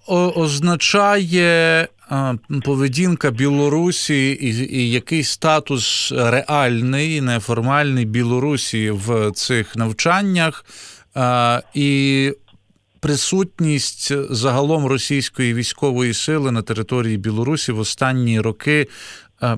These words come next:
як це вимірюється, як це означається, описується, зокрема, в науці, в тому, як ви це із колегами-фахівцями, е, досліджуєте? Чи ми говоримо про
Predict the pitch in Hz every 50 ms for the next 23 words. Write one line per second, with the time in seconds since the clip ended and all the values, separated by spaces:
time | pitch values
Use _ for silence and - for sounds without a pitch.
0 | - - 127 110 127 156 165 156 - - - - - 147 135 131 131 127 123 117
1 | - - 117 107 107 135 131 127 135 147 156 151 135 131 127 120 117 117 117 107
2 | - - - 131 120 113 113 131 135 131 - - - - - 131 120 117 113 110
3 | - 131 120 104 95 113 113 107 - - 135 139 135 123 113 - - - 127 113
4 | 107 98 - - 127 127 - - 131 117 110 101 - - - 113 98 95 107 104
5 | - 104 110 107 110 113 113 113 110 104 92 101 107 101 101 101 98 107 107 104
6 | 104 - 123 117 104 - - - 113 104 104 101 101 92 - 104 104 98 90 -
7 | - 117 110 107 104 104 101 104 107 107 107 101 - - 104 110 117 107 - -
8 | 107 104 104 - 107 - - - - 110 107 113 110 101 101 101 101 98 - -
9 | 98 - - 107 98 - - 107 104 101 101 98 - - - - - - - -
10 | - - 110 104 98 107 107 123 117 - - 135 135 131 113 104 113 110 104 101
11 | - 107 - - 127 135 165 175 160 165 151 156 170 180 170 160 147 143 143 123
12 | - 143 143 139 131 131 135 131